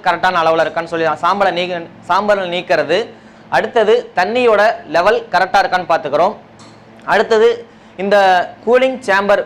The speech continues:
உள்ளுக்குள்ள பார்த்தீங்கன்னா தினசரி பயோ கெமிக்கலை யூஸ் பண்ணி உள்ளுக்குள்ள வந்து சுற்றுச்சூழலை வந்து கரெக்டா இருக்கான்னு சொல்லி பார்த்துக்கிறோம். இதுக்கு நாங்க வந்து தனியா லேப்ல, லேப்ல வச்சு இது உள்ள இருக்க நுண்கிருமிகளோட அளவை நாங்க செக் பண்ணி அதை கரெக்டா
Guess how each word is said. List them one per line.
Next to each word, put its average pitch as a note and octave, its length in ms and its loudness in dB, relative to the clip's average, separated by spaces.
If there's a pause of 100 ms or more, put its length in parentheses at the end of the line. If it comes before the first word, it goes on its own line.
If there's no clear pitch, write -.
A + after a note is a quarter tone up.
(120)
உள்ளுக்குள்ள G#3+ 420 2
பார்த்தீங்கன்னா D#3 380 -2 (440)
தினசரி A#3 500 0
பயோ G3 300 2 (140)
கெமிக்கலை A3+ 440 0
யூஸ் F#3 180 -2
பண்ணி F3+ 380 -2 (840)
உள்ளுக்குள்ள A#3+ 300 2
வந்து G#3+ 180 0
சுற்றுச்சூழலை A3 600 0
வந்து F#3+ 240 -2
கரெக்டா G3 380 2
இருக்கான்னு F#3 360 -2
சொல்லி F#3+ 180 -4
பார்த்துக்கிறோம். E3 540 0
இதுக்கு A3+ 280 -2
நாங்க F#3 240 0
வந்து F3+ 560 2
தனியா G3+ 240 -2
லேப்ல, F#3+ 540 0 (340)
லேப்ல G#3 400 4
வச்சு B3 360 -2 (380)
இது G#3+ 160 2
உள்ள A#3 200 2
இருக்க A#3 220 0
நுண்கிருமிகளோட G#3+ 680 0
அளவை F#3+ 200 2
நாங்க F#3 240 -4
செக் F3+ 240 -6
பண்ணி G3+ 220 -2
அதை G3 180 0
கரெக்டா F#3 480 0